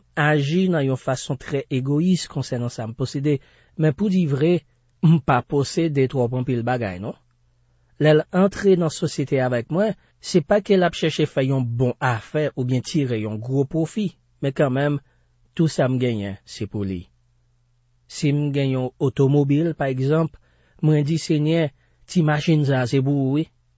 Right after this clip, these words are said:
E efektivman, li sèvi avè l, e l vwayaje ak mwen. Zanmi, m kwè nou dwe kenbe Jezi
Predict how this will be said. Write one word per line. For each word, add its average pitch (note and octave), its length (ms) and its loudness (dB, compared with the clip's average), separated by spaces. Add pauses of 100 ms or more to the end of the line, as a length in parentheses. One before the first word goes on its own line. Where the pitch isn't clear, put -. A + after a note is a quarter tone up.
(400)
E C#3+ 340 4
efektivman, D3+ 960 0 (280)
li D3 160 0
sèvi C#3+ 440 0
avè B2 400 -2
l, - 80 -12 (220)
e C#3+ 80 2
l C3 80 2
vwayaje A#2 480 0
ak G2+ 160 -8
mwen. G2 180 -6 (920)
Zanmi, E3+ 540 4 (500)
m E3+ 240 8
kwè G3+ 340 2
nou F#3 200 6
dwe D#3 180 2
kenbe E3+ 480 2
Jezi D#3 400 2